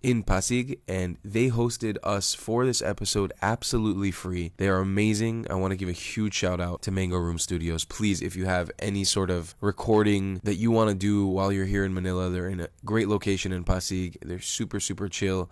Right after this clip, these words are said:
I'll leave their information down below in the show notes and description as well, so you can get in touch with them in case you want to. Anyways, I really appreciate you guys tuning in for episode number two of the Siargao Sound. And, uh, yeah,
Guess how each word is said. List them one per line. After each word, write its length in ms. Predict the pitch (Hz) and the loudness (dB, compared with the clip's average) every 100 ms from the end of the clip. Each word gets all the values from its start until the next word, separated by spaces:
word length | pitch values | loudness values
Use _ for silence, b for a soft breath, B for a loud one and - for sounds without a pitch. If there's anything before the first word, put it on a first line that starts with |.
| B B B | B B B
I'll 100 | 90 | 0
leave 200 | 98 98 | 2 2
their 100 | 101 | 0
information 460 | 92 95 95 95 87 | -2 -2 -4 -4 -2
down 180 | 90 | -2
below 320 | 90 90 87 85 B B B | -2 -2 -2 -4 B B B
in 120 | 104 | -2
the 80 | 98 | -2
show 220 | - 95 | -2 0
notes 240 | 92 90 | 0 -2
and 160 | - 101 | -4 -4
description 420 | 87 - 95 95 | -4 -4 -6 -6
as 140 | 90 | -6
well, 140 | 87 87 | -4 -4
so 120 | - | -4
you 60 | 87 | -6
can 140 | 92 | -8
get 120 | 90 | -6
in 80 | 90 | -6
touch 240 | 85 90 | -4 -6
with 100 | 92 | -6
them 240 | 87 87 87 B B B | -6 -6 -8 B B B
in 100 | 80 | -8
case 320 | - 90 - | -2 -2 -2
you 180 | - 98 | -6 -8
want 240 | 92 95 101 | -4 -2 -2
to. 300 | 110 107 113 | -2 -4 -4
Anyways, 480 | - 101 98 87 85 - | -2 2 2 0 -2 -4
I 200 | 92 90 | -2 0
really 260 | 87 107 107 | 0 2 0
appreciate 340 | 92 101 98 | 0 -2 -2
you 80 | 87 | -2
guys 140 | 92 | -4
tuning 260 | - 98 92 | -4 -4 -2
in 160 | 92 87 | -4 -6
for 240 | 92 - | -8 -6
episode 340 | 90 92 - 87 | -6 -6 -6 -6
number 200 | 85 87 | -6 -8
two 300 | - 87 80 | -6 -6 -4
of 140 | 85 | -6
the 80 | 85 | -6
Siargao 420 | - 85 85 85 | -6 -6 -6 -4
Sound. 480 | - 85 82 80 76 B B B B B | -4 -4 -6 -8 -12 B B B B B
And, 280 | - 85 82 | -6 -4 -4
uh, 340 | 82 82 80 82 85 - | -4 -2 -4 -6 -10 -14
yeah, 300 | 92 92 90 | -4 -2 -2